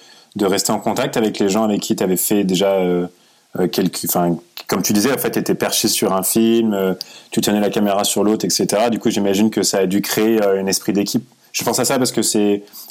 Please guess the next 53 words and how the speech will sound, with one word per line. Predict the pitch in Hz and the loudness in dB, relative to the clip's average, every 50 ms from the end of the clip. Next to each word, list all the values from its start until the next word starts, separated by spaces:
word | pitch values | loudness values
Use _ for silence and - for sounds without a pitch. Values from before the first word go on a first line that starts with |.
| - | -6
la | - 98 | -2 0
raison | 95 98 104 101 | 0 0 0 -2
pour | 101 107 | -2 -2
laquelle, | 98 92 - - 107 104 101 | -2 -2 0 0 0 2 2
euh, | 95 92 92 92 92 92 90 90 90 95 - | 2 2 2 2 2 2 0 0 -2 -4 -4
on | 110 104 | -4 -2
est | 98 95 | -2 0
devenus, | 87 95 98 98 95 95 | 0 0 0 0 2 2
euh, | 92 90 | 2 0
tous | - - 107 - 107 | 0 -2 -2 -2 0
amis | 101 104 107 | 0 2 2
aussi, | 104 95 - - 110 104 | 2 0 0 0 0 2
euh, | 101 95 92 90 87 - - - - _ _ _ | 2 2 0 -2 -4 -8 -12 -20 -20 _ _ _
plus | - - - | -10 -4 -2
tard, | 117 107 101 | 0 0 0
nous, | 104 104 104 | 2 0 0
en | 98 95 | 0 0
master | 92 95 - - - 104 98 | 0 -2 -2 0 -2 -2 0
de | 98 | 0
musique. | 101 104 110 110 127 117 | 2 2 2 2 2 0
Je | - | 0
trouve | - 101 - | -4 -6 -4
que | - | -4
c'est | 98 - - 98 | -2 -2 0 0
des | 98 98 | 0 0
métiers | 98 98 98 101 101 101 98 98 104 101 - - 131 127 | -2 -2 -2 -2 -2 -2 -2 0 -2 0 0 0 0 2
ou | 120 | 2
des | 110 110 104 | 2 0 2
domaines | 101 110 110 113 120 120 117 | 2 2 2 2 2 2 2
où, | 110 107 101 | 2 2 2
euh, | 98 98 92 - - - - - - - - _ _ _ - | 0 0 -2 -6 -12 -20 -20 -20 -20 -20 -20 _ _ _ 0
les | 107 110 113 113 | 2 2 2 2
études | 120 110 - - 131 120 | 0 0 0 -2 -2 -2
sont, | - - - 113 110 107 104 101 95 90 _ _ _ _ _ - _ _ - - | -2 -2 0 0 0 0 0 -2 -4 -8 _ _ _ _ _ -20 _ _ -8 -6
et | 107 | -6
franchement, | - - 95 - 117 113 107 | -4 -4 -4 -2 -2 -2 -2
c'était | - - 98 - 101 | 0 -2 -2 -2 -2
une | 95 98 | -2 0
des | 98 101 | 0 2
raisons | 98 98 92 110 107 | 2 2 2 0 -2
pour | 104 110 98 | -2 0 -2
lesquelles | 92 87 110 104 | -2 0 0 0
moi, | 101 98 | 0 -2
je | 87 85 | -2 -2
sais | - - | -2 -2
que | 101 104 | -2 0
je | 95 | 0
me | 90 | 0
levais | 92 92 95 92 | 0 0 0 0
le | 92 | 0
matin, | 95 95 - 123 127 | 0 0 0 -2 -2
c'était | 120 - 104 - 92 | -2 -2 -2 -2 -4
pour | - - 92 85 - | -4 -2 -6 -8 -8